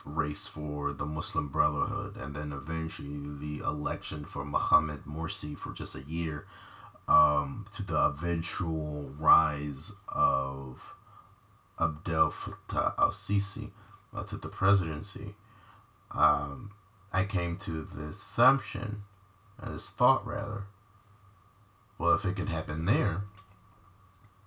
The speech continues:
it can surely happen here, or anywhere else.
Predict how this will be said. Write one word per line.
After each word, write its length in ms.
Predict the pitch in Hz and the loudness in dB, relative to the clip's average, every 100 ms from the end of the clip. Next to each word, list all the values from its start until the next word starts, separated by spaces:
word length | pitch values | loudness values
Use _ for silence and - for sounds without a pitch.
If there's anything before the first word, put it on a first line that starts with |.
| - | -14
it 180 | - 80 | -8 -6
can 80 | 80 | -4
surely 280 | - 82 104 | 0 0 0
happen 300 | 104 - 71 | -2 -4 0
here, 420 | 98 135 90 80 - _ _ - _ _ _ - _ - - | 2 4 4 0 -10 _ _ -20 _ _ _ -20 _ -20 -10
or 280 | 80 80 90 | 4 6 6
anywhere 460 | 92 87 85 80 | 4 2 4 6
else. 460 | - - - - - | 6 4 0 -12 -16